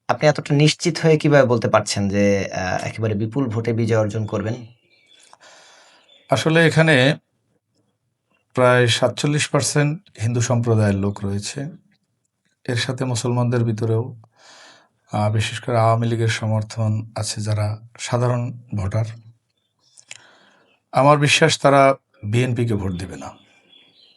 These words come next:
Speaker 2: কারণ দুই হাজার এক থেকে দুই হাজার পাঁচ যেই নির্যাতন তারা দেখেছে, এবং এই বিগত আঠারো মাসে বিএনপি ক্ষমতায় না থেকেও মনে হচ্ছিল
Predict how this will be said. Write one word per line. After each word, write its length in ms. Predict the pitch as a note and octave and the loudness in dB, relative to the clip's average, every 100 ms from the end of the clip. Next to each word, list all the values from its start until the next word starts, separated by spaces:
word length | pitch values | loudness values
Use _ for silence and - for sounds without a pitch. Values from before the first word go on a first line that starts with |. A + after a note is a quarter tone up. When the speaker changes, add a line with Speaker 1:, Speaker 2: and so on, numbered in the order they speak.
| _ _ _ _ _ _ _ _ | _ _ _ _ _ _ _ _
Speaker 2:
কারণ 240 | - A#2 A#2+ | 0 2 4
দুই 100 | A#2 | 2
হাজার 220 | A#2+ A#2 | 2 2
এক 180 | A2+ A2 | 2 0
থেকে 240 | B2 A#2+ | -6 -4
দুই 160 | A2+ G#2+ | 0 0
হাজার 320 | A2 A2 A2 - - _ | 2 0 0 -6 -18 _
পাঁচ 240 | A2 A2 G#2+ - | 0 0 -2 -6
যেই 260 | G2+ G2+ G#2+ | -6 -2 -2
নির্যাতন 540 | G#2+ G2+ G2+ G#2+ A2 G#2 A2 - _ _ | -2 -2 -4 -4 -2 -2 -4 -10 _ _
তারা 160 | - F#2+ | -10 -6
দেখেছে, 500 | G#2 G#2+ - - G2 - _ _ _ _ _ _ - - - - - _ | -6 -6 -8 -8 -12 -18 _ _ _ _ _ _ -20 -20 -20 -20 -20 _
এবং 260 | A#2+ B2+ C3+ | -2 0 2
এই 100 | C3+ | 2
বিগত 340 | B2 B2 B2+ | 2 0 0
আঠারো 340 | B2 A2 A2+ B2+ | 2 2 2 0
মাসে 460 | A#2+ A2+ - G2+ G2+ _ _ _ _ - | 0 -2 -4 -6 -12 _ _ _ _ -2
বিএনপি 320 | A#2 A#2+ A#2+ A#2+ | 0 0 -2 -4
ক্ষমতায় 480 | A2+ A2+ A2 A#2 A2+ | -4 -4 0 0 0
না 180 | A2+ A2 G#2+ - | 0 0 -2 -8
থেকেও 640 | A2+ A2 B2 A#2+ G#2 C3+ A2 | -10 -4 0 0 -2 -4 -4
মনে 180 | A2 A#2 | -2 0
হচ্ছিল 420 | A2+ A2+ - | -2 -4 -6